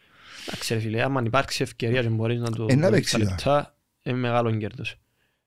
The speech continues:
Speaker 1: Να έχεις παίχτες που την ακαδημία σου που πονούν την ομάδα. Και θωρείς τον ότι,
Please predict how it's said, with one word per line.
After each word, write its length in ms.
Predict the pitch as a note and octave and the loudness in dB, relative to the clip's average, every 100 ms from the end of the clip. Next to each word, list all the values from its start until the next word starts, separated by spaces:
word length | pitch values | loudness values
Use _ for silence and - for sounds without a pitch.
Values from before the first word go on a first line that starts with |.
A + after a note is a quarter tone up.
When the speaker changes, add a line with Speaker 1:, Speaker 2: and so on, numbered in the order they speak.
| _ _ _ _ _ - | _ _ _ _ _ -6
Speaker 1:
Να 100 | A#2 | -2
έχεις 160 | A#2 | -2
παίχτες 360 | - A2 - - - | -2 -4 -6 -10 -6
που 100 | A2+ | -6
την 80 | G#2+ | -4
ακαδημία 400 | G#2+ G#2+ A2+ G#2+ | -4 -4 -4 -4
σου 240 | - - | -6 -6
που 240 | A2 G#2+ A#2 _ _ _ | -6 -6 -10 _ _ _
πονούν 340 | A#2+ A2+ A2 | 0 2 2
την 100 | A2 | 2
ομάδα. 260 | G#2+ G#2+ G#2+ | 0 0 -2
Και 160 | G#2+ A2+ | -2 -4
θωρείς 220 | - D#3+ | 0 0
τον 160 | D#3+ E3+ | 0 -2
ότι, 320 | E3+ E3+ - | 2 0 -2